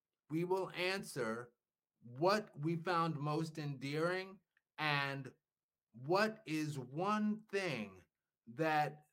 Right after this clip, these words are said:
he, the guy in the profile, could reword to get a chance to date you, and how could they do it? And first profile up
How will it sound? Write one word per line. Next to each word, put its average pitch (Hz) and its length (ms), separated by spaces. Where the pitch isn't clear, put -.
he, 120 640
the 120 100
guy 123 260
in 143 120
the 170 80
profile, 113 680
could 170 340
reword 180 960
to 170 80
get 185 220
a 180 100
chance 185 560
to 147 140
date 156 400
you, 110 600
and 127 320
how 139 640
could 147 200
they 147 220
do 104 340
it? - 120
And 143 440
first 165 320
profile 151 800
up 202 440